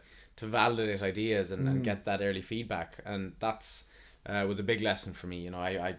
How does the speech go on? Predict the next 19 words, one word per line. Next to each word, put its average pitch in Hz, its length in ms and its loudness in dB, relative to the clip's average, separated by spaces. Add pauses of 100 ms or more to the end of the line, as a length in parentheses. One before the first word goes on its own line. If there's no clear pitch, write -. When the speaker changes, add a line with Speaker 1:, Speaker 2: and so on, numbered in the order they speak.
(140)
Speaker 1:
I 95 60 -4
made 92 400 0
the 95 80 -4
leap 98 240 -4 (120)
before, 92 560 -4 (100)
um, 85 420 -6 (120)
I 104 80 -4
did 101 180 2
any 90 160 -2
of 87 40 -4
that. 92 200 2 (960)
But, 175 240 6 (140)
you 170 80 2
know, 147 80 8
we, 175 140 6
we, 160 180 2
we 156 160 2
powered 151 340 6
through. 131 300 4